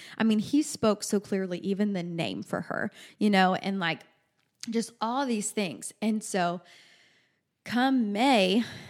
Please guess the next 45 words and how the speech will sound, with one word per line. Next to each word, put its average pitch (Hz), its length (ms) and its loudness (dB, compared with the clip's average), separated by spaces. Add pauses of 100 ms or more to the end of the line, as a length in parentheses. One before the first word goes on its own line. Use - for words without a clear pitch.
(120)
the 208 120 2
baby 220 460 4
is 196 220 -2
born. 180 480 0
And 196 140 0
I 185 60 2
remember 196 540 2
I'm 185 280 2
working 196 380 2
at - 120 -4
Mod 180 280 0
Threads 175 480 -2
with 170 120 -4
Hayden 202 360 2
and 196 120 2
Libby 185 300 0
and 190 100 -4
Clay. 92 400 -2 (560)
And, 185 560 2 (140)
um, 113 540 -2 (140)
Sarah, 202 460 4
you 190 120 0
know, 180 160 2
of 180 160 -6
course, 190 500 0
was 196 280 -4
just, 185 140 -6 (140)
like, 160 240 -4 (360)
she's, 202 340 -2
like, 190 100 2
kind 196 180 -4
of, 185 140 -4
like, 185 180 -4
the 185 80 -2
middle 185 300 0
ground 180 280 -4
mediator 190 640 4 (100)
<laughs> 359 100 2
of 220 180 4
just, 233 240 -2
like, 196 200 0 (140)
you 254 140 4
know, 196 160 2
me 220 360 2
and 180 160 -4